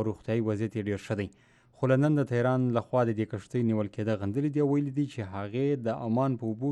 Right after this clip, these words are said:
کې په قانوني توګه فعالیت کوه. ایران ویل دي چې د تیلو دغه کښتۍ یې وروسته له هغه ونیوله چې له یوه کب نیونکي ایراني کښتۍ سره ټکر وکړ.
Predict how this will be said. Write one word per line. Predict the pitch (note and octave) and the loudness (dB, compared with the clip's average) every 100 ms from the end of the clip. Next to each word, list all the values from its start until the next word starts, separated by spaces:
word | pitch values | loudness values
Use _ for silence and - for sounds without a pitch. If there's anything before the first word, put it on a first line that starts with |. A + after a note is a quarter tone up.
| C3+ | -4
کې | C#3+ C#3 | -6 -4
په | A2+ - | -4 -4
قانوني | G#2 A#2+ - | -2 -2 -4
توګه | A2+ A2 | -4 -4
فعالیت | G2 G2 G2+ G#2 | -4 -4 -2 0
کوه. | G#2+ - _ _ _ - - - | 0 -2 _ _ _ -20 -16 -2
ایران | C#3 F3+ F#3+ | 4 6 6
ویل | F#3 D#3+ | 4 2
دي | D#3 | -2
چې | D3+ D3 D3 C3+ | 0 2 2 2
د | B2+ B2 - | 2 2 0
تیلو | D#3+ D3+ C#3 | 0 2 2
دغه | B2+ A#2+ A2+ | 2 0 -4
کښتۍ | A2 - C3+ C3+ | -12 -4 -2 2
یې | C3+ B2+ | 2 2
وروسته | A#2+ C3 - A#2 | 0 -2 0 2
له | A2+ | 2
هغه | B2 | 2
ونیوله | C#3 C3+ C3+ C3+ B2+ | 2 4 4 4 2
چې | A2+ | 0
له | A2 | 0
یوه | G#2+ - | 0 -2
کب | G#2+ G#2 | -2 0
نیونکي | A#2 C#3+ A#2+ C3 B2+ | 0 0 -2 -2 0
ایراني | G#2+ G#2+ C3+ | 2 0 0
کښتۍ | G#2 - B2+ | -6 -6 -6
سره | A2+ A2 G2+ | -2 -4 -4
ټکر | - G2+ | -6 -6
وکړ. | F#2+ A2 | -2 -4